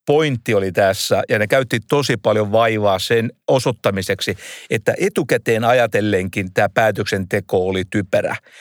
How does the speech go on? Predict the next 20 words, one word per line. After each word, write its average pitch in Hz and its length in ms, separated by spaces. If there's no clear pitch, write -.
Että 110 340
siinä 139 260
oltiin 160 240
vähän 151 180
huumauduttu 139 920
ni-, 135 240
niihin 131 240
Suetsin 143 420
kanavan 113 380
menestyksiin, 110 880
ja 104 120
siinä 127 260
ei 120 160
oikeasti 135 480
oltu 143 280
tehty 143 380
näitä 107 260
kestävyyslaskelmia 104 1160
ja 104 160
reaalisuuslaskelmia, 107 1080